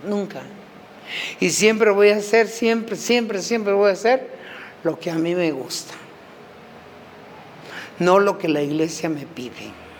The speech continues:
Mucha gente, muchísima gente, se arrimó conmigo el, el domingo a confesarse. "Padre, me acuso que comí, comí carne el miércoles de ceniza."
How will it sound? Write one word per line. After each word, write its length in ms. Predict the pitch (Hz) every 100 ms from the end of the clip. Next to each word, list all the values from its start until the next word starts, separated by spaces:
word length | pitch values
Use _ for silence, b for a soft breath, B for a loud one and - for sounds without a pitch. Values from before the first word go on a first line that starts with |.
| - - - - - - - - - - B B B -
Mucha 180 | 160 202
gente, 500 | 180 165 233 285 -
muchísima 680 | - 139 - - - 240 208
gente, 480 | - 175 160 254 - - B B B B
se 200 | - -
arrimó 400 | 160 160 160 170
conmigo 500 | 175 180 175 175 185
el, 200 | 170 156
el 180 | 151 156
domingo 400 | 147 151 160 165
a 100 | 156
confesarse. 680 | 156 143 147 - - 160 214 B B B B
"Padre, 300 | 156 190 190 B B -
me 80 | 156
acuso 320 | - 175 190
que 160 | 202
comí, 480 | 175 175 175 214 233 - -
comí 260 | - 165 170
carne 380 | 170 180 175 185
el 160 | 185
miércoles 720 | 170 165 170 170 185 175 151 139
de 80 |
ceniza." 560 | 131 156 131 127 -